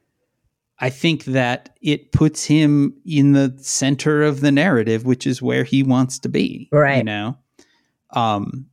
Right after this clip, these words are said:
Speaker 1: I don't think, at least currently, I don't think it hurts his chances at all. You know,
Speaker 2: <gasps>
Speaker 1: I think that it becomes very hard for people running against him because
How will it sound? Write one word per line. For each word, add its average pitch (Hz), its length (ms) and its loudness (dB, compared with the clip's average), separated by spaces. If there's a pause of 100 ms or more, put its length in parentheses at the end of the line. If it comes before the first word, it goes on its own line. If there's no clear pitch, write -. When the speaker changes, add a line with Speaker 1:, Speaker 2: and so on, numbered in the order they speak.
(320)
Speaker 1:
I 127 120 0
don't 151 260 0
think, 135 260 0
at 113 140 -6
least 135 240 -2
currently, 123 480 -2
I 120 80 -4
don't 120 220 -2
think 127 200 0
it 117 100 -4
hurts 120 360 -4
his 120 120 -6
chances 131 540 -2
at 110 80 -4
all. - 480 -2 (320)
You 123 140 -2
know, 104 280 -2
Speaker 2:
<gasps> - 40 -6
Speaker 1:
I 127 100 -4
think 135 300 -2
that 131 120 0
it 120 160 -2
becomes 127 420 -2
very 123 320 0
hard 131 360 -2
for - 160 -8
people 131 380 -2
running 117 340 0
against 117 460 -2
him 117 280 -6 (760)
because 120 680 -2